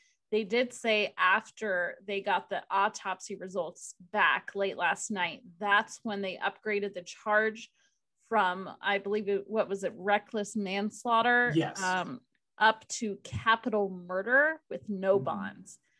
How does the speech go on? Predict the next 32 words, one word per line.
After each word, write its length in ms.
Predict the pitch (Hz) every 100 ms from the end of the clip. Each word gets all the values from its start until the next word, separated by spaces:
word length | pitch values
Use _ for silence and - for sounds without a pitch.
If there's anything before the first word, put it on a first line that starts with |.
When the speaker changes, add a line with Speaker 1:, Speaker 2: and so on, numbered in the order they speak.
| _ _ _
Speaker 1:
And 500 | 208 190 185 175 180
all 280 | - 214 240
they, 160 | 247 240
they 180 | 214 220
didn't 220 | 240 240
say 300 | - 240 226
what 300 | 185 196 247
they 120 | 262
found 320 | 254 226 220
out 180 | 208 202
in 120 | 202
that 160 | 190 180
autopsy. 720 | 180 190 - 180 - - 185
All 200 | - 185
they 160 | 185 180
said 340 | - 185 175
was, 500 | 170 175 170 170 - _
uh, 220 | 185 - 175
once 380 | 185 190 185
they 140 | - 202
got 280 | 196 175 -
the 120 | 175
autopsy 500 | 165 - 170 - 175
results 440 | 180 175 165 - _
back, 500 | 208 190 165 - - _ _ - - - -
that's 460 | 185 196 180 - -
when 240 | 214 190
they 260 | 180 170 -
upgraded 500 | 185 - - 185 180
the 100 | -
charge. 720 | - - 180 127 82 - - - _ _ _
And 680 | 202 208 190 185 175 170